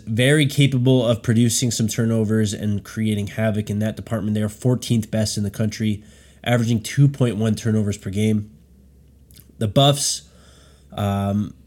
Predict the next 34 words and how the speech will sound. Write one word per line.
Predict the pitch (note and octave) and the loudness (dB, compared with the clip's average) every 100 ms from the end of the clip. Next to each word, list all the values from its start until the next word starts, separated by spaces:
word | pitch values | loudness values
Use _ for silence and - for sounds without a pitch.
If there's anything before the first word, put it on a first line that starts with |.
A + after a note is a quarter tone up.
| - | -8
struggling | - - C#3 D3+ E3+ E3+ E3 | -6 0 2 4 6 6 6
in | C3 | 4
terms | B2+ C#3+ C#3+ A#2+ | 4 4 4 4
of | G2+ | 2
their | A#2+ C3 | 4 4
turnovers | B2+ C3+ A#2+ A2+ G#2+ | 4 2 2 0 -2
per | A2+ | -2
game, | A2 A2 | 0 2
though | A2 | 2
they | G#2+ A#2+ | 2 0
actually | A2 A2+ - G#2+ | 0 -2 -4 -4
average | G#2+ A#2+ A2+ G#2 - | 0 2 2 0 -2
two | - G#2+ | -4 -4
turnovers | - G2+ G2 F#2+ | -4 -4 -4 -6
per | G#2+ | -6
game. | G2+ G2+ F#2+ - - - - | -4 -2 -4 -8 -20 -20 -10
That | - A2 | -2 0
is | G2+ | 0
one | A2 | -2
hundred | G#2 A#2 A2+ G#2 | 0 0 2 2
sixteenth | - G#2+ - G#2+ G2+ | 0 -4 -4 -4 -4
in | F#2+ | -4
the | |
nation. | F#2+ G#2+ G#2+ G#2 G2+ - - | -2 -2 -2 -4 -6 -10 -20
In | - - - - | -20 -20 -20 -4
terms | - F3+ E3 | 2 4 4
of | |
points | C#3+ E3 D3+ | 4 4 4
per | - | 4
game, | D3 D#3 D#3 C#3+ C#3+ - | 4 6 6 2 -2 -4
the | B2+ | -2
C | C3 - C#3+ | 0 2 2
U | E3 E3 E3 D#3+ D3 | 4 6 6 6 4
offense | A#2+ C3 C3 C3+ B2+ - - - | 2 2 4 4 4 2 -4 -8